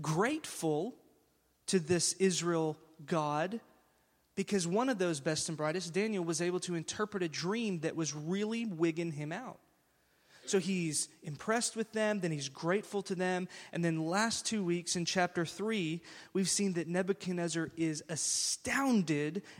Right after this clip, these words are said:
at this strong God we just sang about, because he rescued Shadrach, Meshach, and Abednego from the hottest people pizza oven he could have ever devised.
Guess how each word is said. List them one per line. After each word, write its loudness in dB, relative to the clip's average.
at 0
this 0
strong 0
God 0
we -2
just -2
sang -2
about, -2
because 0
he 0
rescued 0
Shadrach, 2
Meshach, 0
and -2
Abednego 0
from -6
the -4
hottest -2
people -2
pizza -4
oven -4
he -4
could -2
have -2
ever -2
devised. -4